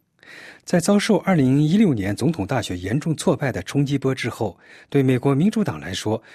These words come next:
重新掌控众议院对该党参加二零二零年总统大选构成一个必要的条件。特朗普已经宣布将参选下届总统。目前共和党虽然在众议院多出二十三席，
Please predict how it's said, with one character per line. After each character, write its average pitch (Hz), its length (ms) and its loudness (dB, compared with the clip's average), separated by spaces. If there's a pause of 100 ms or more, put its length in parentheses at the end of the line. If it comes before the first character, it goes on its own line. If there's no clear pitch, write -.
(180)
重 160 180 0
新 165 480 2
掌 - 240 -6
控 151 200 0 (120)
众 190 180 2
议 117 120 -4
院 113 200 -2 (400)
对 147 160 0
该 143 180 2
党 85 340 -6
参 135 220 -6
加 131 280 -2
二 170 120 0
零 139 360 2
二 190 120 2
零 135 160 0
年 107 180 0
总 147 120 0
统 90 160 -6
大 98 160 -4
选 87 300 -8
构 123 160 -2
成 107 120 -4
一 113 120 -2
个 107 240 -8
必 202 140 0
要 101 120 -4
的 - 80 -14
条 - 180 -10
件。 95 220 -8 (680)
特 208 120 0
朗 180 160 4
普 156 140 0
已 123 60 2
经 139 180 2
宣 156 200 0
布 156 300 -2
将 156 360 0
参 180 280 -2
选 92 300 -8
下 117 200 -4
届 98 200 -6
总 92 160 -10
统。 87 200 -10 (760)
目 208 140 2
前 156 300 4
共 196 120 2
和 175 160 2
党 101 180 -2
虽 175 160 0
然 123 200 0
在 120 240 0
众 185 220 2
议 131 40 2
院 139 200 0
多 135 160 2
出 151 160 -6
二 170 140 0
十 113 80 -6
三 170 200 -2
席， - 280 -8